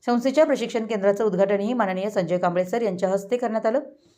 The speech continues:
त्यांनी संस्थेच्या या सामाजिक उपक्रमाचं कौतुक करत दिव्यांग आणि निराधार व्यक्तींना आर्थिक स्वावलंबनासाठी हे केंद्र अत्यंत उपयुक्त ठरेल असा विश्वास व्यक्त केला. या प्रशिक्षण केंद्रात विविध कौशल्य विकास कार्यक्रम आयोजित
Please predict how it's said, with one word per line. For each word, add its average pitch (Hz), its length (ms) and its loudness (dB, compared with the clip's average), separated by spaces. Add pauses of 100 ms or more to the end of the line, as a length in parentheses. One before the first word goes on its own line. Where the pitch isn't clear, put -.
(200)
त्यांनी 269 180 4
संस्थेच्या 269 440 4
या 294 100 8
सामाजिक 226 440 0
उपक्रमाचं 214 520 -2
कौतुक 196 360 0
करत 180 220 2 (420)
दिव्यांग 254 440 2
आणि 285 160 6
निराधार 220 480 4
व्यक्तींना 208 420 0
आर्थिक 220 400 -2
स्वावलंबनासाठी 202 760 0
हे 214 140 -2
केंद्र 196 420 -2 (400)
अत्यंत 277 360 4
उपयुक्त 240 340 0
ठरेल 190 300 0
असा 180 180 0
विश्वास 247 440 -2
व्यक्त 180 280 -2
केला. 165 180 0 (640)
या 196 60 -4
प्रशिक्षण 262 440 2
केंद्रात 277 340 6
विविध 214 220 2
कौशल्य 226 440 2
विकास 240 300 0
कार्यक्रम 240 400 2
आयोजित 202 260 0